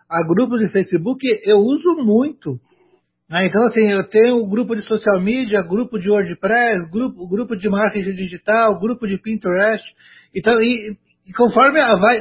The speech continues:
vai evoluindo a conversa dentro desses grupos, a gente vai pra, pra alguns grupos de, de WhatsApp também. E dentro desses grupos é, é onde que eu diria assim que a conversa é muito mais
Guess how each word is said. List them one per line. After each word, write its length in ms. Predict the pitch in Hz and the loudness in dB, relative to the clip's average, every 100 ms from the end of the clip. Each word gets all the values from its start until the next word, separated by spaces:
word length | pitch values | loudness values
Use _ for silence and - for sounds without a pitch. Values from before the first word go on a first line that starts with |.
| 190 | -2
vai 200 | 185 240 | 0 0
evoluindo 600 | 262 233 247 226 202 190 | 2 0 0 0 0 0
a 80 | 190 | -2
conversa 460 | 196 175 175 - 170 | -4 -4 -4 -6 -6
dentro 300 | 180 240 214 | -2 -2 0
desses 360 | 196 202 175 | -4 -4 -12
grupos, 460 | 175 226 262 311 311 _ _ _ | -6 -4 -4 -4 -6 _ _ _
a 160 | 220 202 | 0 2
gente 340 | 208 226 247 | 2 0 -4
vai 340 | 220 220 214 220 | 0 2 2 0
pra, 320 | 226 233 208 | 0 0 0
pra 180 | 214 220 | 0 0
alguns 340 | 196 226 214 | 0 -4 -6
grupos 380 | 202 226 226 196 | -6 -6 -8 -10
de, 500 | 202 240 233 220 196 185 | -8 -8 -8 -10 -12 -8
de 160 | 214 | -2
WhatsApp 480 | 214 220 208 202 202 | 0 0 -2 -2 0
também. 400 | 233 220 180 160 _ _ _ - | -2 0 -2 -6 _ _ _ 0
E 120 | 208 | 2
dentro 320 | 175 254 254 | 4 4 4
desses 340 | 262 262 220 | 0 0 -2
grupos 460 | 185 226 277 285 262 | 0 0 0 -2 2
é, 340 | 247 247 - | 2 2 2
é 40 | 220 | 2
onde 440 | 214 247 226 247 - - _ _ | 4 2 -2 -8 -10 -20 _ _
que 80 | 233 | 0
eu 300 | 220 185 202 | 2 2 0
diria 300 | 196 202 214 | 2 2 2
assim 280 | 214 233 226 | 0 -6 -8
que 180 | 240 233 | -2 -2
a 80 | |
conversa 520 | - 202 190 220 214 208 | 0 -2 0 0 0 0
é 40 | |
muito 300 | 196 233 254 | 0 -2 -2
mais 340 | 233 247 247 | -2 -2 -4